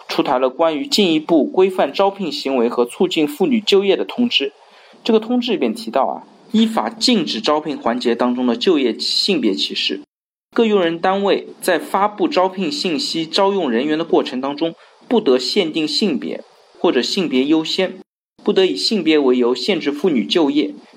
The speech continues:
拒绝录用妇女，不得询问妇女婚育情况，不得将限制生育为录用条件，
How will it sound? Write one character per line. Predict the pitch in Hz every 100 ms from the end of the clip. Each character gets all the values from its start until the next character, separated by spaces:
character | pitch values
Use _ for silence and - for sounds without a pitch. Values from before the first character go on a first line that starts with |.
| -
拒 | - 170
绝 | 131 139
录 | 185 185
用 | 175
妇 | 156 - 175
女， | 117 110 - - -
不 | 233
得 | 196 196
询 | - 143 151
问 | 196
妇 | 147 -
女 | 175 117
婚 | - 196
育 | 202 151
情 | - 113
况， | - 143 - _ - _ -
不 | 196
得 | 190
将 | 190 196
限 | 196 214 175
制 | 170
生 | - 214 220
育 | 202
为 | 127 123
录 | 151 175
用 | 139
条 | - -
件， | 110 -